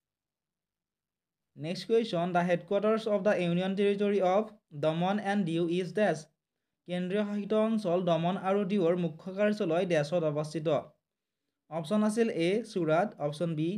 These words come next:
ডিউ, অপশ্যন নাম্বাৰ ডিত আছিলে দমন। কাৰেক্ট এনচাৰটি হৈছে অপশ্যন নাম্বাৰ ডিত থকাটো। কেন্দ্ৰীয় শাসিত অঞ্চল দমন আৰু ডিউৰ মুখ্য কাৰ্যালয় দমনত অৱস্থিত। কুৱেশ্যন নাম্বাৰ টুৱেণ্টি ফ'ৰ, দ্য কাৰেঞ্চি অফ ৰাছিয়া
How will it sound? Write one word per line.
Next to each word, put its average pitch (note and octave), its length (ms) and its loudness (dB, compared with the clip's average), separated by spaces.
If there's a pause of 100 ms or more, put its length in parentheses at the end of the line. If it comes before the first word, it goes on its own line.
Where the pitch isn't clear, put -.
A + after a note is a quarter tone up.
(160)
ডিউ, D3+ 180 0 (400)
অপশ্যন D#3 300 -6
নাম্বাৰ G3+ 320 0 (260)
ডিত F#3 260 -2
আছিলে G#3 220 0
দমন। D#3 420 0 (1120)
কাৰেক্ট D#3+ 300 0
এনচাৰটি G3 400 -2
হৈছে F#3+ 200 -2 (100)
অপশ্যন F3+ 260 -4
নাম্বাৰ F3+ 260 4 (460)
ডিত D#3 140 -4 (100)
থকাটো। C3 340 -2 (120)
কেন্দ্ৰীয় E3 320 -2
শাসিত F3+ 180 -2 (140)
অঞ্চল E3 260 -2 (100)
দমন D3+ 220 0 (120)
আৰু D#3+ 120 2 (100)
ডিউৰ C#3+ 200 0 (100)
মুখ্য D3 260 -8
কাৰ্যালয় C#3+ 400 0 (400)
দমনত C#3 520 -4 (340)
অৱস্থিত। D3+ 400 -8 (1600)
কুৱেশ্যন - 220 -16
নাম্বাৰ A#3 160 2
টুৱেণ্টি G3 320 -2
ফ'ৰ, F#3+ 200 0 (120)
দ্য F#3 60 0 (120)
কাৰেঞ্চি F#3 480 2
অফ G#3+ 100 2 (140)
ৰাছিয়া F3 320 0